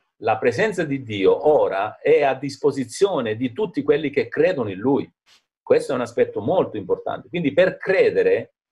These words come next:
guardate che, eh, è una cosa fondamentale quello che si, sto dicendo adesso, per credere bisogna accettare Cristo nella propria vita come Salvatore e Signore.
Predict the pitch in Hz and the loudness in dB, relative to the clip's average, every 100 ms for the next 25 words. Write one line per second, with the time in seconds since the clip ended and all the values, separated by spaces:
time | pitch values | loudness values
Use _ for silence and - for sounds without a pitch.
0 | _ _ _ 95 95 139 123 101 98 92 | _ _ _ -2 0 0 0 2 0 0
1 | - _ _ - 90 90 90 98 110 127 | -6 _ _ -8 -2 0 0 -2 0 0
2 | 120 110 - - 127 127 117 117 117 127 | 0 -2 -6 -4 -2 2 0 0 0 2
3 | 104 101 95 98 98 87 - _ - 107 | 2 0 -2 -6 -10 -12 -14 _ -2 -2
4 | 104 113 123 151 107 - - _ _ - | -2 -2 2 2 2 -2 -8 _ _ 0
5 | 208 190 165 175 165 147 139 147 147 143 | 0 0 0 0 0 0 0 0 0 0
6 | - 131 - 127 - 175 143 - 190 196 | 0 -2 0 0 2 2 0 -2 -4 -4
7 | - - 110 98 113 113 113 156 160 101 | -6 -2 -2 0 0 0 2 2 0 -2
8 | 98 117 - 101 - 117 110 98 92 87 | -4 -2 0 -2 -2 0 0 0 0 -2
9 | - 90 92 87 - | -4 -8 -6 -6 -8